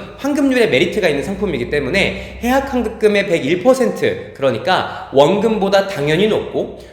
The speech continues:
육천오백만 원보다도 넘어서는 시점이 칠 년만 넘어가면 넘기 때문에 십 년 시점이 넘어서 사망한다면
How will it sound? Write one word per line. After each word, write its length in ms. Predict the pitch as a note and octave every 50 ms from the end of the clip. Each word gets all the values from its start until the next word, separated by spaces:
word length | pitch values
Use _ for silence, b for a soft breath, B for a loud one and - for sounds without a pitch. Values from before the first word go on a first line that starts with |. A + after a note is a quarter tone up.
| B
육천오백만 840 | - E3+ F3 - - - B3 A3+ F#3 C3 B2+ F3+ G#3+ A3+ A3 G#3+ G#3
원보다도 400 | G#3 G3+ F3 F#3+ F#3+ F#3 - F3
넘어서는 600 | D#3 B2 G#2+ A2+ B2 E3 G3+ G#3 F#3+ G3 F#3+ F#3
시점이 680 | F3+ B3+ B3 - - A3 G#3+ B3 B3+ D#3 - - - -
칠 260 | - - - E4 D#4+
년만 280 | D#4+ D4+ C#4+ C#4+ C4 F#3
넘어가면 420 | C3+ C3 D3 D3+ D#3+ D3+ D3+ B2
넘기 240 | G#2 F#2 F#2+ - B2+
때문에 680 | - A#2 A#2 A2 A2+ C#3+ G3 F3+ C3 F#3+ - - - -
십 240 | - - - D4+ D4+
년 200 | D4+ D4+ D4+ C#4+
시점이 460 | - D4 - - - A#3 A3 A3 G#3+ G3
넘어서 440 | C3+ A2 B2+ C3 F3+ G#3 G#3 G#3+
사망한다면 760 | G3+ G3+ G#3+ G#3 G#3+ G3 F3 D#3 C#3+ C#3 C3+ F#3+ G#3 E3 G2+